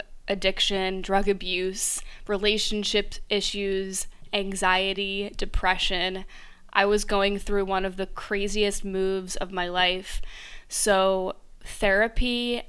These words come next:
really helped me get through a lot of that. And online therapy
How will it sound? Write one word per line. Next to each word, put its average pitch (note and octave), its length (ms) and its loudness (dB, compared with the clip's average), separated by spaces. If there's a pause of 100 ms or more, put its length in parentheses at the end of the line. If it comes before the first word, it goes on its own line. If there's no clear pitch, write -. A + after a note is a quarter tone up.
(220)
really G3 460 0
helped F#3 380 0
me F#3+ 120 -2
get F3+ 220 -2
through F3+ 380 -4
a E3+ 60 -2
lot D#3+ 240 2
of E3 160 -6
that. - 500 0
And F3+ 560 -2 (760)
online G#3 560 4
therapy F#3 880 0